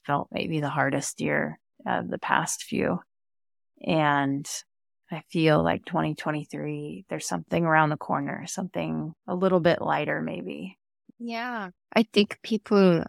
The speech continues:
Speaker 2: are getting tired of seeing uncertainty the last two years.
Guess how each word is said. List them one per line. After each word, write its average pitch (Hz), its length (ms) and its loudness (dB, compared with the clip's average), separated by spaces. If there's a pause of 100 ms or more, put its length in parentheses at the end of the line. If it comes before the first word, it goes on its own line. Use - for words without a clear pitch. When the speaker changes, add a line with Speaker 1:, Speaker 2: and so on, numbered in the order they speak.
(100)
Speaker 2:
are 151 300 -2 (100)
getting 156 340 -4 (100)
tired 180 720 2 (140)
of 165 440 4
seeing 175 400 4
uncertainty 170 1080 -2 (840)
the 165 80 2
last 143 400 0 (100)
two - 160 -2
years. 170 600 -2